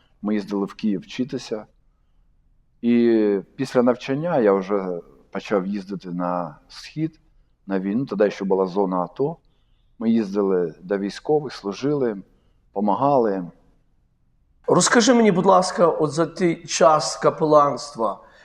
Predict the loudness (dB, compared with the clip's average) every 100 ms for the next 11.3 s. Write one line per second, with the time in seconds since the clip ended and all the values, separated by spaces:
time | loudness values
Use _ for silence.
0 | _ -8 2 2 4 2 4 6 6 4
1 | 2 -8 -20 -20 _ -14 -2 0 4 2
2 | 2 0 2 0 -4 -8 -16 -8 -8 -2
3 | 0 2 2 0 0 0 2 2 0 -4
4 | -6 -8 -6 -8 -8 -18 _ _ _ -20
5 | -20 _ _ 0 2 2 2 2 2 6
6 | 6 4 -4 -8 -8 -8 -4 0 0 0
7 | 2 2 2 0 -8 -18 _ _ _ _
8 | _ _ _ _ _ _ _ _ _ _
9 | -8 -6 -4 2 4 6 4 2 0 -2
10 | -12 -20 _ -6 -4 -2 0 2 2 2
11 | 4 4 2